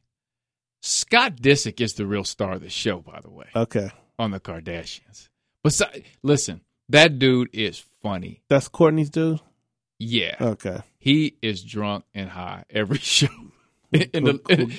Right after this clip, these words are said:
Speaker 2: well, God bless him.
Speaker 1: and the, and the more he is, the better the show is.
Speaker 2: So it's like Blac Chyna on there now?
Speaker 1: Uh, she's on there. Um,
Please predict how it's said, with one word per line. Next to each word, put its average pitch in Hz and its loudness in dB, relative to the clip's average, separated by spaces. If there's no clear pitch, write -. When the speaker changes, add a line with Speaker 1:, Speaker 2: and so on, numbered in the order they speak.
Speaker 2:
well, 131 -2
God 131 6
bless 123 6
him. 127 0
Speaker 1:
and 160 0
the, 151 0
and 151 0
the 131 -2
more 175 6
he 196 2
is, 202 2
the 123 -4
better 127 6
the 117 0
show 101 -2
is. 101 -14
Speaker 2:
So 190 6
it's 147 6
like 147 4
Blac 185 6
Chyna 202 4
on 220 0
there 226 2
now? 233 2
Speaker 1:
Uh, 117 4
she's 165 0
on 170 2
there. 165 -4
Um, 85 -8